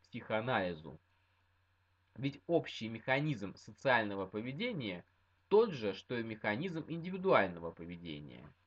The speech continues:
Перед нами проходят типичные массовые реакции, коллективные страхи и фобии.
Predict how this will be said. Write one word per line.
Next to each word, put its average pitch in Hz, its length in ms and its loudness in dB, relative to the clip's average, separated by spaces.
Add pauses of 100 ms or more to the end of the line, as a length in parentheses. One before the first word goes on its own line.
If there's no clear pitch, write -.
(480)
Перед 135 260 0
нами 214 340 0
проходят 165 640 0 (120)
типичные 160 640 -6
массовые 123 640 -2
реакции, 113 640 0 (320)
коллективные 123 720 -4
страхи 143 460 -2
и 156 80 -4
фобии. 101 580 0